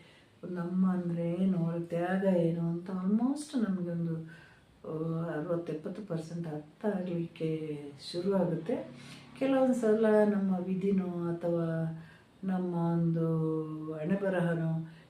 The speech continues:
ನಮಗೆಲ್ಲ ಅರ್ಥ ಆಗುವಷ್ಟೊತ್ತಿಗೆ ನಮ್ಮ ಅಮ್ಮಂದಿರು ಕೂಡ ನಮ್ಮ ಜೊತೆಯಲ್ಲಿ ಇರೋದಿಲ್ಲ. ಅದೇ ಥರ ಅಪ್ಪನಿಗೂ ಅದು ಅಷ್ಟೇ ತ್ಯಾಗ ಇದೆ, ಬರೀ ಅಮ್ಮನಿಗೆ ಮಾತ್ರ ಅಲ್ಲ.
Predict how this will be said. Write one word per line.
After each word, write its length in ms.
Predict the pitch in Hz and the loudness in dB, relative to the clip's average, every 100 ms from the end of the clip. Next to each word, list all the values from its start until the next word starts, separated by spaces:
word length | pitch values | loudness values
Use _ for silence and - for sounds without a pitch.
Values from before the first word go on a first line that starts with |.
| - | -8
ನಮಗೆಲ್ಲ 840 | 175 185 180 170 185 208 220 233 208 | 0 2 4 4 4 2 2 2 0
ಅರ್ಥ 320 | 175 - 202 | -2 -4 0
ಆಗುವಷ್ಟೊತ್ತಿಗೆ 680 | 180 170 165 - 170 170 | 0 0 -2 -4 -10 -6
ನಮ್ಮ 320 | 170 165 165 170 | -2 0 0 -2
ಅಮ್ಮಂದಿರು 520 | 170 196 196 175 170 | -2 -2 -2 -2 -4
ಕೂಡ 180 | 165 170 | -8 -8
ನಮ್ಮ 300 | 165 151 160 | -8 -6 -6
ಜೊತೆಯಲ್ಲಿ 400 | 160 165 175 170 | -8 -6 -6 -6
ಇರೋದಿಲ್ಲ. 480 | 165 160 156 165 165 175 180 - - - _ - | -6 -6 -6 -8 -8 -8 -12 -20 -20 -20 _ -14
ಅದೇ 360 | 170 190 233 | -4 0 2
ಥರ 300 | 247 233 220 214 | 2 0 0 0
ಅಪ್ಪನಿಗೂ 540 | 208 - 208 208 202 | -2 -2 -2 0 0
ಅದು 240 | 180 165 156 | -2 -4 -6
ಅಷ್ಟೇ 600 | 160 - 185 196 214 214 | -12 -8 -2 2 2 0
ತ್ಯಾಗ 280 | 185 175 170 | -4 -4 -2
ಇದೆ, 340 | 165 160 165 | -2 -2 -4
ಬರೀ 280 | 165 160 170 | -4 -2 -2
ಅಮ್ಮನಿಗೆ 500 | 165 170 170 175 170 | -2 -4 -4 -4 -4
ಮಾತ್ರ 360 | 165 160 165 | -4 -6 -8
ಅಲ್ಲ. 160 | 165 | -6